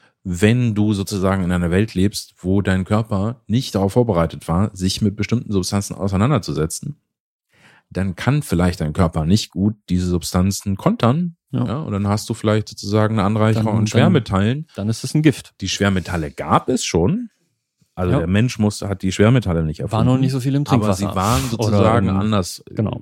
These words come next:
Speaker 1: strukturiert. Und wir haben dann angefangen zu sagen, „Mensch,
Speaker 2: Wir
Speaker 1: ist ja
Speaker 2: buddeln die
Speaker 1: super, wir
Speaker 2: aus,
Speaker 1: können
Speaker 2: ja.
Speaker 1: jetzt hier sozusagen buddeln, wir können jetzt
Speaker 2: Mhm.
Speaker 1: das machen, wir fügen jetzt diese chemische Reaktion zu dieser.“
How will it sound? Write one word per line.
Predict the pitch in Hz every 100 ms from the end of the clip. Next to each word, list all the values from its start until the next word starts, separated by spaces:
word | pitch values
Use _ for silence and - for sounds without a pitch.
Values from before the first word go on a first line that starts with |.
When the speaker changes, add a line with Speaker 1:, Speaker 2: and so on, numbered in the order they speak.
| 71
Speaker 1:
strukturiert. | - 98 - 85 127 196
Und | - 95 87
wir | 104 110
haben | 117
dann | 113
angefangen | 87 110 107 104 101
zu |
sagen, | 92 95 95
„Mensch, | 92 107 104
Speaker 2:
Wir |
Speaker 1:
ist | 101
ja | 113
Speaker 2:
buddeln | 110 104
die |
Speaker 1:
super, | 113
wir | 110
Speaker 2:
aus, | 120
Speaker 1:
können | 107 113
Speaker 2:
ja. | 104
Speaker 1:
jetzt | 107
hier | 95
sozusagen | 87 80 71 76 80
buddeln, | 80 135 139 101
wir | 85
können | - 85
jetzt | 73
Speaker 2:
Mhm. | 95
Speaker 1:
das | 117
machen, | 117 110 101
wir | 87 80
fügen | - - 104 92
jetzt | 85 - -
diese | 101 101
chemische | 95 98 98 92 92
Reaktion | 82 80 - 82
zu | 78
dieser.“ | 73 90 123 147